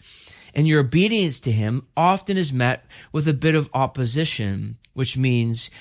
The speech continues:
your faith is in the margins." And we have to find ways to figure out how to express faith from there.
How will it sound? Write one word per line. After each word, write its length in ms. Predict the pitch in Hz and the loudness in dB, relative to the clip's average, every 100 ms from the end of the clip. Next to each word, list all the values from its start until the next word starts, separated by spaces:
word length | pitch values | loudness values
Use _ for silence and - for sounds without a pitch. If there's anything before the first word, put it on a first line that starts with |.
| - | -14
your 220 | - 135 | -2 2
faith 500 | 131 - 185 139 123 - | 0 0 4 4 4 -2
is 180 | 123 117 | -4 -2
in 380 | 117 107 104 - | -2 0 -2 -4
the 80 | 113 | -4
margins." 880 | 107 107 107 98 92 98 117 - - _ _ _ _ - | -2 -2 -4 -6 -10 -10 -12 -14 -14 _ _ _ _ -4
And 160 | 135 151 | -2 0
we 140 | 156 165 | 2 2
have 140 | 160 | 2
to 80 | 151 | -4
find 400 | - 135 131 123 | -2 0 0 0
ways 340 | 185 147 113 | 0 0 0
to 80 | - | -4
figure 280 | - 135 123 | -6 -4 -4
out 80 | - | -4
how 280 | 120 110 107 - - - | -2 -2 -4 -12 -20 -6
to 100 | 147 | -4
express 520 | 120 - - 127 113 | -4 -4 -4 -2 -2
faith 380 | - 107 101 95 | -4 -4 -4 -4
from 240 | - 101 | -6 -4
there. 340 | 98 92 - | -4 -6 -10